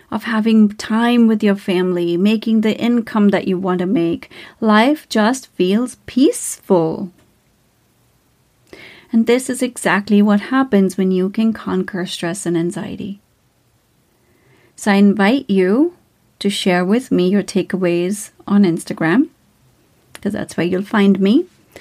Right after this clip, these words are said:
And if you are on Clubhouse. Follow me there because I'm soon going to be starting some rooms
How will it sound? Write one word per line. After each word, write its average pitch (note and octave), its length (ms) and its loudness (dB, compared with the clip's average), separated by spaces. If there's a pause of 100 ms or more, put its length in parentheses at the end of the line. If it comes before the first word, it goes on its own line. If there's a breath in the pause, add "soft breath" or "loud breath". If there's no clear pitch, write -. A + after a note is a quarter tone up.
(480 loud breath)
And G3+ 160 4
if G3+ 180 -2
you G#3 600 0
are F#3+ 600 0 (680)
on G#3 280 4
Clubhouse. G#3 880 -4 (300)
Follow E3 420 0
me A3 180 0
there C4 480 -4
because - 360 -12
I'm F#3+ 120 -2
soon F#3 340 -2
going F3+ 280 -4
to G3 60 -4
be G3 160 -4
starting F3+ 440 -4
some F3+ 360 -4
rooms B3+ 840 0